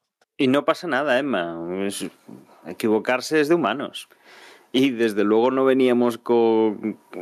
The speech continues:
bueno, en los últimos años habíamos tenido mucho, "Ah, tenemos un coche ganador, tenemos un coche ganador", y luego no,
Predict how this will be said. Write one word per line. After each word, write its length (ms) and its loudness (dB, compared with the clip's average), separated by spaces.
bueno, 320 -4
en 100 -2
los 140 2
últimos 400 0
años 300 -2
habíamos 380 2
tenido 200 0
mucho, 680 2
"Ah, 460 0
tenemos 340 -2
un 100 -2
coche 260 0
ganador, 500 2
tenemos 320 -4
un 100 -4
coche 240 -4
ganador", 520 0
y 160 0
luego 340 0
no, 640 -4